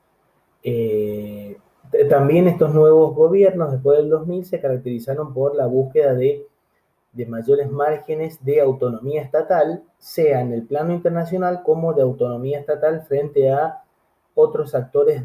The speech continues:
domésticos, o sea, otros actores locales en cada uno de los países, ¿no? Y eso lo veremos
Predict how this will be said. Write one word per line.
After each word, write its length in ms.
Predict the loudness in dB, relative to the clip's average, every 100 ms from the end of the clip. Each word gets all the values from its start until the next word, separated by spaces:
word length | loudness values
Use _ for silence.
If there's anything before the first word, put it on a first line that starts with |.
| -10
domésticos, 880 | -4 -2 0 -4 -6 -12 -6 -6
o 80 | -6
sea, 160 | -4 -4
otros 260 | -2 -6
actores 400 | -6 -10 -8 -6
locales 460 | -4 -2 2 2 0
en 100 | -4
cada 220 | -2 -2
uno 200 | -2 -4
de 60 | -6
los 120 | -8
países, 500 | -12 -18 _ _ _
¿no? 120 | -10
Y 120 | -6
eso 160 | -4 -2
lo 140 | -4
veremos 480 | -2 -4 -4 -4 -6